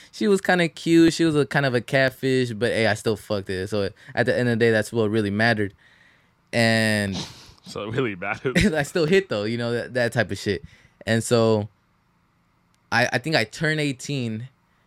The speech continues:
Speaker 1: and then that's when she's like, "Oh, you gotta take that video down, blah, blah, blah."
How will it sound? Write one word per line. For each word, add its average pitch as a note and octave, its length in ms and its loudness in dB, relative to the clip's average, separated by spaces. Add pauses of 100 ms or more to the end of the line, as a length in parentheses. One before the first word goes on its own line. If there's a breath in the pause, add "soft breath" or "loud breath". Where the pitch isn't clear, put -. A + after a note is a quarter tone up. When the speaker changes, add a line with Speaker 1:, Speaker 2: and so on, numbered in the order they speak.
(220)
Speaker 1:
and G#2+ 120 -2
then A2 120 2
that's B2 180 4
when C3 100 0
she's A#2+ 200 -2
like, G2+ 180 -2
"Oh, A#2 240 2
you A#2 140 2
gotta C3 140 4
take B2 160 -4
that A2+ 160 0
video A#2+ 340 0
down, A#2 500 0 (360 loud breath)
blah, A#2 200 4
blah, G#2+ 220 0
blah." A#2+ 640 2